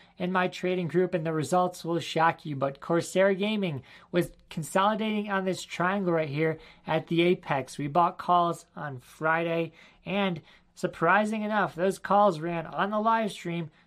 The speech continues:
fifty to one hundred percent for the weeklies, and the monthlies for July ran twenty to thirty percent, which I personally had.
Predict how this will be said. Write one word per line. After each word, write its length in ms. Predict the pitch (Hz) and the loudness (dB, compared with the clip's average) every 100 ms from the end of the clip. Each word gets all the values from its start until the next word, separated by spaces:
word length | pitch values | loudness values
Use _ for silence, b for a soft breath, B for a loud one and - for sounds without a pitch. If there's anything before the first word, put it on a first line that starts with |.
| b | b
fifty 460 | - 180 196 208 | -2 0 2 2
to 140 | 202 196 | 4 4
one 300 | 156 165 170 | 2 0 0
hundred 340 | 156 170 160 | -4 -4 -4
percent 440 | 170 165 165 165 175 | -4 -4 -4 -6 -6
for 140 | 160 | -6
the 100 | 151 | -2
weeklies, 600 | 151 220 226 226 220 - B B - | 0 0 0 0 0 -4 B B -6
and 160 | 165 | 0
the 60 | 202 | 2
monthlies 720 | 180 208 226 - 175 175 170 b _ | 2 2 0 -2 2 2 2 b _
for 260 | 151 165 | -6 -6
July 600 | 139 156 175 202 175 165 b b _ | -2 0 4 4 4 0 b b _
ran 200 | 143 156 | -4 -4
twenty 360 | - 160 160 | -2 -2 0
to 140 | 160 165 | 0 0
thirty 280 | 160 147 139 | -2 -4 -4
percent, 380 | 135 117 123 | -4 -6 -8
which 160 | 123 123 | -6 -2
I 80 | 135 | -2
personally 560 | - 151 135 147 139 | -2 -6 -6 -6 -6
had. 360 | 123 139 135 113 | -2 0 0 -2